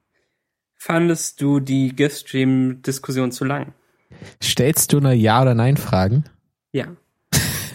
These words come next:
Speaker 2: Ähm, äh, m, im Nachhinein weiß ich nicht. Vielleicht ein bisschen, aber vielleicht ist es ja auch spannend. Also man will ja den, den, den Hörer nicht langweilen und
Speaker 1: Ja, aber
Speaker 2: vielleicht
Speaker 1: wir haben schon,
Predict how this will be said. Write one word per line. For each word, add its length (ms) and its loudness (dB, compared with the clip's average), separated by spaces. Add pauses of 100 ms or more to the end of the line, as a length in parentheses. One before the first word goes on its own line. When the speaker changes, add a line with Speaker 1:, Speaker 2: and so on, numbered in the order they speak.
(1040)
Speaker 2:
Ähm, 360 2
äh, 280 -10 (200)
m, 840 -4 (160)
im 300 0 (180)
Nachhinein 600 0
weiß 240 0
ich 140 -4
nicht. 280 -4
Vielleicht 380 0
ein 120 2
bisschen, 360 -2 (380)
aber 180 2
vielleicht 280 0
ist 100 2
es 100 -4
ja 80 -2
auch 120 -2
spannend. 440 -2 (360)
Also 200 0
man 160 2
will 140 2
ja 120 2
den, 260 0
den, 260 -2
den 240 -2
Hörer 260 2
nicht 220 0
langweilen 580 0
und 260 -2
Speaker 1:
Ja, 140 2
aber 100 4
Speaker 2:
vielleicht 120 0
Speaker 1:
wir 100 4
haben 100 0
schon, 420 0